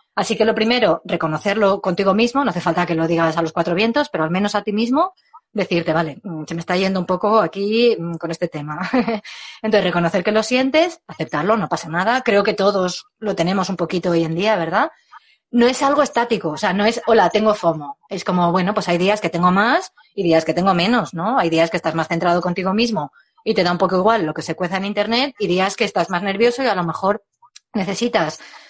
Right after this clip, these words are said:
desconectarte más o evadirte o lo que sea y estás como más ahí pendiente de internet, ¿no?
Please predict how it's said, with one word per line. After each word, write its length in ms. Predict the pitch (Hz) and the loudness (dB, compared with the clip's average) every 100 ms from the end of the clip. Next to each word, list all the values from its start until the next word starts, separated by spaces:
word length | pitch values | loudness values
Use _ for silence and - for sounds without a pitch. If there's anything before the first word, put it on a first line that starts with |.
| - | -6
desconectarte 840 | 190 - 185 165 196 196 220 214 214 | -2 0 0 0 -2 0 2 4 4
más 300 | 233 254 - | 2 0 0
o 200 | 196 185 | 2 4
evadirte 540 | 190 165 185 247 - 220 | 4 2 2 0 0 2
o 40 | |
lo 80 | 220 | 2
que 80 | 226 | 0
sea 340 | - 240 254 269 | -2 0 2 0
y 80 | |
estás 200 | 175 170 | -2 -6
como 140 | 190 180 | -4 -2
más 220 | 185 190 | -2 -2
ahí 280 | 190 214 226 | -2 -2 -2
pendiente 360 | 190 175 170 170 | -4 -4 -4 -4
de 60 | |
internet, 440 | 165 151 - 135 - | -4 -8 -10 -14 -6
¿no? 200 | 269 | -6